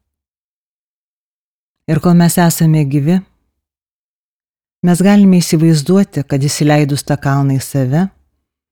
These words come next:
jis mus sustiprina. Ir mes galime aiškiai jausti,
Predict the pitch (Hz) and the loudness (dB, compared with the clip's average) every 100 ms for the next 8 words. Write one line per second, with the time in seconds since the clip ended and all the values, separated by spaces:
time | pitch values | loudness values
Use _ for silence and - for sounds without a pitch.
0 | _ _ 175 175 202 196 214 - 180 - | _ _ -2 2 2 2 -2 -2 -2 -2
1 | 135 131 120 - _ _ _ _ _ _ | -2 -2 -4 -8 _ _ _ _ _ _
2 | _ _ _ _ _ _ _ _ _ _ | _ _ _ _ _ _ _ _ _ _
3 | _ _ _ _ _ _ _ _ _ - | _ _ _ _ _ _ _ _ _ -2
4 | 175 175 170 160 170 170 160 156 170 185 | 2 4 4 2 2 2 2 0 0 2
5 | 180 - 156 135 143 147 139 - - | 0 -2 -2 0 0 0 -4 -8 -10